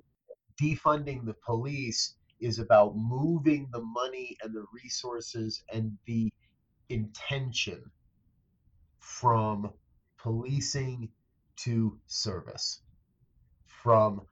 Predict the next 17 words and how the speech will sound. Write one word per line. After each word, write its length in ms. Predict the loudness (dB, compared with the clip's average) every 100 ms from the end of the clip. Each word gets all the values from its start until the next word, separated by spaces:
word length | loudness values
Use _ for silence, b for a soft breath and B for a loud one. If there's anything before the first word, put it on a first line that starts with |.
| _ _
looking, 600 | -6 0 2 2 -2 -6 -10
proactively 800 | 4 6 10 8 6 -4 -6 -6
going 220 | -4 0
out 160 | 0 -2
and 120 | -6
finding 440 | 2 2 2 -4 -6
the 80 |
bad 360 | 4 6 6 2
guy 440 | 6 8 8 6 2 -8
and 80 | -10
heading 400 | -6 -4 -2 0
off 300 | 2 2 -2
the 80 | -10
crime 400 | -6 -4 -4 -4
before 460 | -6 -4 -2 0
it 60 | 2
happens 680 | 2 0 0 -6 -8 -10